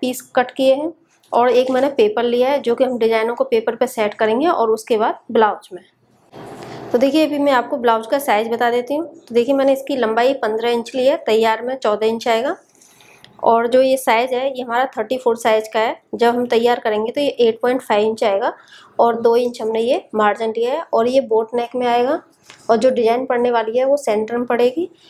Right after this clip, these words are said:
और देखिए, जो इसके मुड्ढे लिए हैं ये मैंने सेवन इंच लिए हैं और इसका शोल्डर लिया है वो मैंने साढ़े सात इंच लिया है। और इस,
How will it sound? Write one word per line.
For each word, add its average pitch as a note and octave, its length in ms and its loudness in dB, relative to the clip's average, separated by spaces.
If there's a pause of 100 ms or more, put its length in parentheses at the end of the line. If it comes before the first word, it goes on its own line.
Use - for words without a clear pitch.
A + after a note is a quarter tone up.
(540)
और A#3+ 200 2
देखिए, C4 280 0
जो C4 120 4
इसके C4 260 0
मुड्ढे A#3 320 2
लिए B3+ 200 -4
हैं D4+ 140 -6 (220)
ये A#3 160 2
मैंने A#3+ 240 -2
सेवन A3+ 320 0
इंच B3+ 200 -8
लिए C4 160 0
हैं D#4 140 -2 (840)
और - 120 4
इसका A#3+ 260 2
शोल्डर B3 360 0
लिया B3 200 0
है B3 120 2
वो B3+ 100 -4
मैंने C4 260 -2 (460)
साढ़े A#3+ 340 2
सात G#3+ 300 0
इंच A3+ 220 -2
लिया B3+ 200 2
है। F4+ 80 -2 (600)
और A#3 240 2
इस, A3+ 180 -4